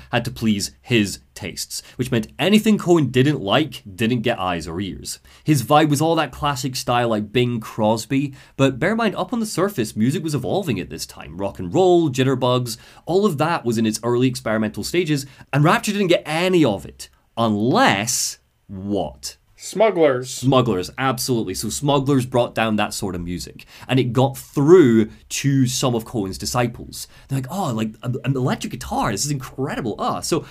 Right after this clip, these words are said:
Speaker 1: one of the disciples we need to hunt down is a musician called Silas Cobb, who has got himself a guitar and some fun songs. I've not got a picture, he's not that important. But he's completely lost faith in Cohen.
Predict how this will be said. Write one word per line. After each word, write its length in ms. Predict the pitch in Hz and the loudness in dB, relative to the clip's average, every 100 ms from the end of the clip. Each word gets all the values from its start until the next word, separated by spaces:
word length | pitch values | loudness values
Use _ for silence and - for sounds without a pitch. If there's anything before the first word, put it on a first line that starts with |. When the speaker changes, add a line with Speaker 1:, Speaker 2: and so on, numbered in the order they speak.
| - | -10
Speaker 1:
one 160 | 127 196 | 2 4
of 80 | 262 | 6
the 60 | |
disciples 400 | 170 143 117 110 | 4 2 2 0
we 80 | 110 | 0
need 80 | 98 | -2
to 80 | 104 | -2
hunt 160 | 107 | -4
down 200 | 101 92 | -2 -2
is 100 | 98 | -2
a 40 | 107 | 0
musician 500 | 127 147 160 175 156 | 0 0 -2 -4 -4
called 300 | 123 104 101 | -2 -2 -2
Silas 460 | - 107 95 90 | -2 0 0 -4
Cobb, 480 | - - 80 73 - - - | -8 -12 -12 -12 -14 -14 0
who 180 | 123 117 | 2 4
has 140 | 110 | 2
got 100 | 180 | 2
himself 300 | 175 160 123 | 2 0 -2
a 40 | |
guitar 360 | 110 147 170 170 | -4 -4 -2 -2
and 100 | 147 | -2
some 120 | 123 | -6
fun 200 | 110 95 | -4 -6
songs. 340 | - 95 95 92 | -4 -6 -6 -8
I've 140 | 110 | -6
not 80 | 120 | -4
got 80 | 98 | -4
a 60 | |
picture, 280 | - 78 90 | -6 -10 -10
he's 120 | 78 | -6
not 100 | 101 | -6
that 120 | 87 | -6
important. 540 | 76 - 71 - - - - - | -8 -12 -16 -14 -16 -20 -20 -4
But 240 | 127 127 - _ _ _ _ | -2 -2 -6 _ _ _ _
he's 160 | 160 151 | -6 -4
completely 560 | 156 139 180 214 214 | -4 -2 0 2 2
lost 320 | 202 180 151 - | 2 2 0 -8
faith 520 | - 139 113 - - | 0 4 4 0 -6
in 180 | 110 98 | -4 -4
Cohen. 420 | - 92 71 65 | -4 -8 -8 -12